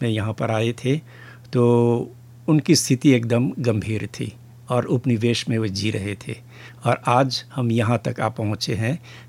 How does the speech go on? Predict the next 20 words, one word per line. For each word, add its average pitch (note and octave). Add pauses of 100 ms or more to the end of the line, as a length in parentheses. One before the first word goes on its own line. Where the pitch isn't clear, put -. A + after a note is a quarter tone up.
कि A2+
हमारी G#2+
अपनी G#2+
सरकार G#2+
है A2 (460)
और A#2
उन्हीं A#2+
कुली A#2
का A2+
जो A2
बच्चा G#2+
है, C3 (100)
हमारी G#2+ (640)
प्रधानमंत्री A2
है A2+ (560)
और A2+
फिर A2+
राष्ट्रपति G#2+
भी A#2+
है। G#2+